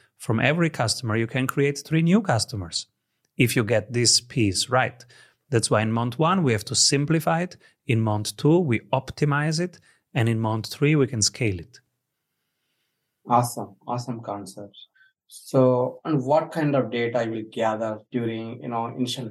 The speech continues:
Speaker 2: phases?
Speaker 1: We have, uh, a large database that we survey. And so we know exactly which parts of their sales and marketing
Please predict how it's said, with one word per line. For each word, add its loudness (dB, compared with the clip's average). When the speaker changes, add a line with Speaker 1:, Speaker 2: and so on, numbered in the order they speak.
Speaker 2:
phases? -8
Speaker 1:
We 6
have, 0
uh, 4
a 4
large 2
database 2
that 0
we 2
survey. 2
And 0
so 4
we 2
know 0
exactly 0
which 0
parts 2
of -2
their 2
sales 2
and 0
marketing -2